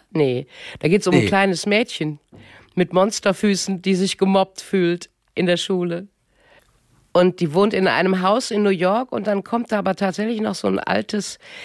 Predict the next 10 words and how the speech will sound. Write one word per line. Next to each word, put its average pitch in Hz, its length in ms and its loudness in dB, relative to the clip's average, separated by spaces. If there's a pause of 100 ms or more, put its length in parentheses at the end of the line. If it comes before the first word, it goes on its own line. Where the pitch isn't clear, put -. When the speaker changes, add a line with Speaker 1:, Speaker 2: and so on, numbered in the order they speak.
(200)
Speaker 1:
Nazi-Verbrechen, 175 1200 0
wird 170 160 0
da 165 100 2
noch 156 140 0
mit 156 140 -4
eingespült. 165 720 0
Also 160 140 2
es 175 100 -6
ist - 240 -6
ein 202 200 0